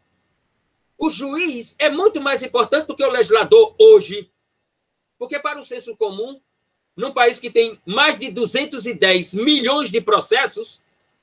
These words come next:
ele procurar um advogado e o advogado requerer algo ao juiz e o juiz conceder, ele vai ter uma satisfação imediata. Ele vai ter um papel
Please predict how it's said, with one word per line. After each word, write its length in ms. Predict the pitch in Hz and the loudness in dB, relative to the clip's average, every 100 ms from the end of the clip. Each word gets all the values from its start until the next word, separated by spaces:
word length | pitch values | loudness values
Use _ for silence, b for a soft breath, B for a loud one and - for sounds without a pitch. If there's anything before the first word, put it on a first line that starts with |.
| _ _ _ _ _ _ _ | _ _ _ _ _ _ _
ele 220 | 277 285 | 2 2
procurar 480 | - 302 302 269 262 | 2 2 2 0 0
um 100 | 254 | 0
advogado 520 | 247 226 226 214 220 | -4 -2 0 0 -2
e 40 | |
o 40 | 247 | -2
advogado 460 | 240 214 220 220 | -4 -2 -4 -2
requerer 420 | 180 240 233 233 214 | 0 0 4 4 6
algo 200 | 240 254 | 4 2
ao 140 | 262 | -4
juiz 360 | 208 233 220 185 | -2 -2 -2 -6
e 60 | |
o 60 | 254 | -8
juiz 320 | 202 262 262 | -6 -6 -4
conceder, 580 | - 226 208 208 285 311 B B | -2 2 2 4 0 0 B B
ele 220 | 311 320 | 0 2
vai 200 | 262 254 | 2 2
ter 400 | - 240 277 277 | 4 4 4 0
uma 180 | 233 285 | -4 -4
satisfação 760 | - 254 226 - 226 - 294 302 | -2 -4 -4 -6 -4 -2 -4 -4
imediata. 840 | 320 370 302 208 214 226 - 147 - _ _ _ _ _ _ _ _ _ _ _ _ _ _ _ _ _ _ _ _ _ _ _ _ _ _ _ _ _ _ _ _ _ _ _ b | -2 0 0 0 2 2 -2 -8 -12 _ _ _ _ _ _ _ _ _ _ _ _ _ _ _ _ _ _ _ _ _ _ _ _ _ _ _ _ _ _ _ _ _ _ _ b
Ele 160 | 285 | -4
vai 160 | 277 277 | -2 -2
ter 140 | - | -2
um 80 | 277 | -6
papel 680 | 269 233 - 262 202 185 | -2 0 0 0 0 -2